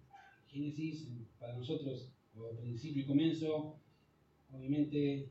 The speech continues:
el Génesis creo que es el principal, uno de los libros principales que hay que saber entender, hay que saber estudiar, y dentro del cual, si no se entiende, va a tener serios problemas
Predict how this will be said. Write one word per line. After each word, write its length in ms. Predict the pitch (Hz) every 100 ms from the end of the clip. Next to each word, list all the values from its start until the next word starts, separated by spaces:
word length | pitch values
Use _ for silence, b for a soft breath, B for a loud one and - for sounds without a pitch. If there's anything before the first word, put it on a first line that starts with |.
| -
el 60 |
Génesis 460 | - 151 147 139 135
creo 240 | 143 147 143
que 80 |
es 100 | 135 139
el 120 | 127
principal, 520 | 135 131 135 147 151
uno 160 | 147 139
de 60 |
los 200 | 127 -
libros 480 | 135 135 143 165 143
principales 800 | - 135 135 123 156 151 156 151 -
que 220 | 131 131
hay 100 | 131
que 180 | 135 123
saber 240 | 127 131
entender, 540 | 131 120 117 127 147 147
hay 160 | 131
que 80 | 113
saber 240 | 117 120
estudiar, 920 | 123 - 123 127 143 143 143 - - b b b b b _ -
y 120 | 170
dentro 240 | 247 277
del 180 | 254 220
cual, 240 | 214 233
si 140 | 214 214
no 100 | 233
se 160 | 277
entiende, 360 | 202 - 147 185
va 280 | 185 202 214
a 60 |
tener 260 | 214 190 185
serios 280 | 190 190 180
problemas 840 | 160 160 175 175 170 170 - -